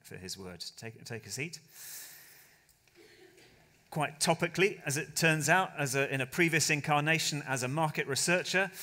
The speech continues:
some years ago in the early nineties, I found myself in a meeting in Paris. We'd done a great big survey, global survey about the World Cup,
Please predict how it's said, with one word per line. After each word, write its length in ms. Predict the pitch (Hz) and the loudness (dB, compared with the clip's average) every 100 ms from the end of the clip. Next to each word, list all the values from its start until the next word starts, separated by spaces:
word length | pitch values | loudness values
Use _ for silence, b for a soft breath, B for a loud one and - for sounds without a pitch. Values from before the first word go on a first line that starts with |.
| B B | B B
some 220 | - 156 | 0 2
years 200 | 156 156 | 4 2
ago 160 | 156 160 | 4 4
in 80 | 147 | 6
the 80 | |
early 160 | 151 143 | 4 4
nineties, 420 | 151 175 165 143 | 4 2 2 2
I 80 | 131 | 2
found 240 | 127 160 | 2 0
myself 400 | 156 131 143 123 | 0 0 0 -2
in 140 | - 123 | -4 -4
a 40 | |
meeting 340 | 127 151 - 131 | 0 0 0 -4
in 100 | 120 | -6
Paris. 480 | - 160 190 - | 0 2 2 -2
We'd 160 | 147 135 | -2 0
done 160 | 139 123 | 0 -2
a 40 | |
great 300 | 113 196 185 | -2 -4 -2
big 160 | 156 - | -4 -2
survey, 360 | - 170 160 | 2 2 2
global 380 | 147 185 202 185 | 2 6 6 6
survey 440 | 151 165 151 139 | 2 2 4 2
about 240 | 127 143 139 | 2 0 0
the 80 | 131 | 0
World 320 | 151 147 - | 0 0 4
Cup, 240 | 196 - | 2 2